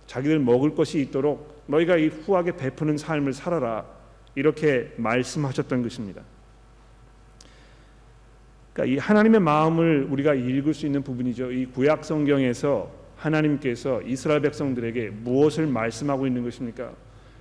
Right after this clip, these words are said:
그냥 우리가 알고 있는 어떤 그 이 자본주의 경제주의 체제,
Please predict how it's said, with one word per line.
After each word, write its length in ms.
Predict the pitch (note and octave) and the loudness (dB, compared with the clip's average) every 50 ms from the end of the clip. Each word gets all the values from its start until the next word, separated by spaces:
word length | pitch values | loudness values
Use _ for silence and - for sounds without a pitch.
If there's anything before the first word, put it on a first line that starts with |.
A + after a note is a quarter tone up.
| - | -10
그냥 460 | - - E3+ F#3+ G3 F#3 D#3 C#3+ C3 C#3 | -4 -2 0 2 2 0 0 -2 -4 -2
우리가 360 | D3+ F3 F3 G3+ G3+ E3+ C#3 | 0 2 4 4 6 6 6
알고 380 | C3+ C#3+ D3 D3 D3+ E3+ E3+ | 4 4 4 4 4 4 4
있는 300 | D#3+ D3 C#3 C#3+ D#3 C#3+ | 4 4 2 2 2 0
어떤 340 | A#2+ B2 - E3+ E3 E3 D#3 | 0 -2 0 2 2 2 4
그 140 | C#3+ E3+ D#3+ | 4 4 4
이 160 | C#3+ D3 D3 | 4 2 0
자본주의 680 | D3 - C3 C#3+ D3 E3+ F3 F3 E3 - E3+ E3+ E3+ D#3+ | 0 0 0 2 4 4 2 2 0 0 2 2 2 2
경제주의 600 | - D#3+ D3+ D#3 D#3+ D3+ E3+ E3 D#3 E3 D3+ D3+ | 0 -2 0 0 0 2 0 0 2 0 -2 -2
체제, 580 | - - F#3+ - F3 F3 D3+ A#2 G2+ - - | -4 -2 -2 2 4 4 2 2 0 -4 -12